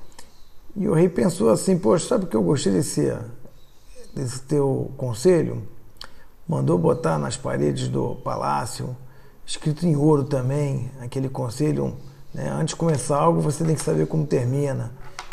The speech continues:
E escreveu também numa bandeja que ele tinha de prata, mandou gravar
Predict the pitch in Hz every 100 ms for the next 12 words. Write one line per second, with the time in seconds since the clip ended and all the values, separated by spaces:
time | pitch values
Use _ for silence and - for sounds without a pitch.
0 | - 170 - - 139 165 160 156 165 170
1 | 170 151 151 135 147 139 139 131 127 139
2 | 143 139 156 185 - - 135 131 143 143
3 | 135 120 151 143